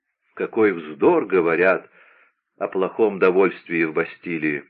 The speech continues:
сказал он, подмигивая. «Счастливцы эти заключенные, если им ежедневно дается даже по полбутылки этого бургундского».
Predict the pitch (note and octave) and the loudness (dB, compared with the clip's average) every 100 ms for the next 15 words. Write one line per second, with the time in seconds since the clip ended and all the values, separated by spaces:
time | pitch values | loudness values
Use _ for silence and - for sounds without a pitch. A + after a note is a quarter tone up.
0 | _ _ _ _ _ - - E2+ E2 D#2+ | _ _ _ _ _ -14 -6 -4 -2 -2
1 | D#2 D2+ E2+ D#2+ D#2 C#2+ C#2+ C#2+ - _ | -4 -6 -8 -8 -10 -8 -6 -8 -10 _
2 | _ _ _ _ _ _ - - F#2+ - | _ _ _ _ _ _ -12 -8 -8 -4
3 | G#2 G3 A3 - - F#3 E3+ D#3+ D#3 D#3+ | 0 0 -2 -2 4 4 4 -2 -2 -4
4 | D#3+ - D3+ A2+ F#2+ E2+ C#2+ - _ - | -4 0 2 0 -2 -6 -8 -12 _ -20
5 | - F#2 C3 C3 B2+ C#3+ C3 A#2+ A#2+ G2 | -6 -2 -2 -2 -2 0 0 0 0 2
6 | F3 F#3+ E3+ B2+ B2 E3+ E3+ C3+ D3 D3 | 2 2 4 4 4 2 0 0 2 2
7 | C#3+ - - A#2+ G2+ G2+ - F#3+ G#3 - | 0 -4 -4 -4 -4 -6 -4 -2 -2 -2
8 | B2+ - - _ _ - C#3+ D#3 E3 D#3 | -2 -4 -20 _ _ -6 -2 2 2 4
9 | F3+ D#3+ D#3 F2+ - - C#2 | 2 2 0 0 -10 -16 -16